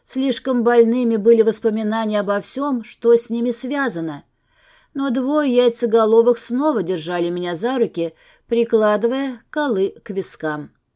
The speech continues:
Ничего не сказав, он развернулся и ушёл, остановившись возле Нуаи. Я провожала его взглядом, надеясь, что он сможет воспламенить этого мерзавца.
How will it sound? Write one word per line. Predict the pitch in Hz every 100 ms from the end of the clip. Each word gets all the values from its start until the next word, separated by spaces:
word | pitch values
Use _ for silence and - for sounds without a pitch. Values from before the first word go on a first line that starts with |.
| _ _ _ _ _ _
Ничего | 240 226 285 330
не | 302
сказав, | - 226 185 160 175 190 _ _ _ -
он | 226 269
развернулся | - 226 190 190 165 160 170 - 254 254 _ _
и | 202
ушёл, | 175 156 - 185 262 269 _ _ _ -
остановившись | 262 226 262 240 226 208 240 233 302 -
возле | 170 190 180 220 233 -
Нуаи. | 262 277 247 165 147 147 147 _ _ _ _ _ _ _ _ _ -
Я | 269 269
провожала | 247 226 220 180 202 226 214
его | 196
взглядом, | 190 165 190 226 233 165 156 _ _ _
надеясь, | 202 214 208 190 247 247
что | 233 226
он | 226
сможет | - 208 233 233 233
воспламенить | 202 202 - 214 214 214 226 240
этого | 226 220 214 233
мерзавца. | 240 214 262 226 - 139